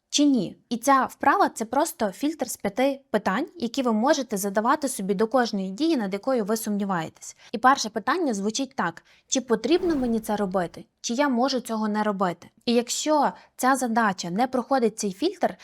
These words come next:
тобто якщо ви відповідаєте: «Насправді я взагалі можу її не робити», то ви її просто відкидаєте і не робите. Якщо ви все-таки відповідаєте на питання, цю задачу потрібно зробити,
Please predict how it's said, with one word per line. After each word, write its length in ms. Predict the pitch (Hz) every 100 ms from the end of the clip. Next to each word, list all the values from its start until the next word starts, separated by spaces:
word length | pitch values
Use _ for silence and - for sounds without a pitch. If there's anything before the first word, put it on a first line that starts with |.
| - -
тобто 260 | 226 233
якщо 240 | 220 277 277
ви 80 |
відповідаєте: 540 | 233 220 220 254 233 196
«Насправді 560 | 196 - 269 349 233
я 120 | 208 214
взагалі 440 | 226 208 233 294
можу 340 | 226 240 214
її 220 | 202 190 214
не 140 | 208
робити», 440 | 208 202 175 - - - -
то 80 | 247
ви 140 | 294
її 180 | 277 233
просто 360 | - 302 - 226
відкидаєте 600 | 233 226 220 320 320 185
і 180 | 233
не 140 | 262 269
робите. 420 | 208 170 165 - _ - - -
Якщо 680 | 220 - - 285 302 294 220 _ _ _ _
ви 120 | 220
все-таки 400 | 254 254 254 202
відповідаєте 460 | 190 220 233 294 247
на 80 | 220
питання, 500 | 208 196 170 190 269 - -
цю 160 | 285
задачу 440 | 262 220 247 240 196
потрібно 560 | 311 330 262 185 196
зробити, 420 | 202 226 247 311